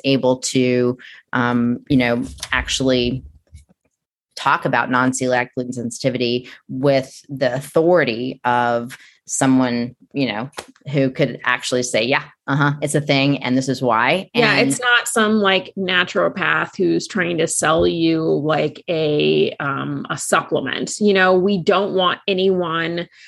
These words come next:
Speaker 2: that is going to be a quote unquote snake oil salesman. So everyone that we talk to, we wanna make sure that they have their credentials and that they're not <laughs> just trying to sell you something and that they're a, a esteemed researcher in the community. That's kind of why we're here.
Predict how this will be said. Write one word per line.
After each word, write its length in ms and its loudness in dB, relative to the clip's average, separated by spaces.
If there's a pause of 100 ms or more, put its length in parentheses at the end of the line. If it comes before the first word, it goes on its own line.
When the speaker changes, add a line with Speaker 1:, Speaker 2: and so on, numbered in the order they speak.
(180)
Speaker 2:
that 300 0
is 220 -2
going 420 -4
to 760 -2
be 220 0
a 200 2
quote 240 2
unquote 340 -2
snake 300 0
oil 240 2
salesman. 560 -6
So 320 0
everyone 460 2
that 200 -4
we 160 -4
talk 340 0
to, 220 -4
we 100 0
wanna 300 -2
make 240 -4
sure 220 0
that 180 2
they 140 2
have 340 0
their 160 -2
credentials 840 0
and 180 -4
that 300 -4
they're 280 2
not 300 0
<laughs> 80 -6
just 220 0
trying 400 -4
to 80 -4
sell 400 0
you 180 -2
something 760 -2 (380)
and 180 2
that 220 2
they're 300 4
a, 200 2 (120)
a 80 2
esteemed 560 0
researcher 640 0
in 100 -2
the 80 -4
community. 560 0
That's 260 -2
kind 240 -4
of 60 4
why 240 2
we're 160 2
here. 500 -4